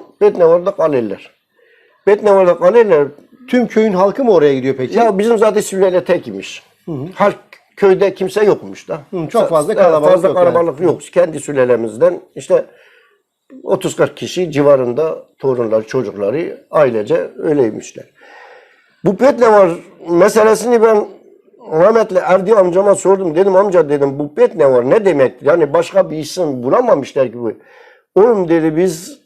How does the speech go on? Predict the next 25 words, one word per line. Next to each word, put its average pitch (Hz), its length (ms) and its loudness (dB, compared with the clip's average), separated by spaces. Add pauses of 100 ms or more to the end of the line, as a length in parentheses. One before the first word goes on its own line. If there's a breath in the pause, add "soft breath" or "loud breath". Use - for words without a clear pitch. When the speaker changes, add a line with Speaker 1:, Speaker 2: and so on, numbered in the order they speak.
Speaker 1:
eskide 185 640 0 (600)
burada 160 580 -2
bir 143 80 -2 (580)
ayı 180 240 2
var 139 160 4
imiş. 110 360 -8 (880)
Bu 156 140 4
ayı 240 380 0 (500)
oralar 185 480 2
ta 214 200 2
Komka 185 360 0
kadar 202 500 -2 (280)
Poladik 165 440 0
Yaylası 196 420 2
ile 240 420 0 (360)
Oğlu 202 380 4
Dağı'nın 202 440 2
ormanı 190 640 2
birlik 156 420 -2
idi. 110 300 -6 (460)
Speaker 2:
Hmm. 147 280 -8
Speaker 1:
O 196 140 4
ağaçlar 202 520 2
çok 214 240 0
kesildi. 127 580 -2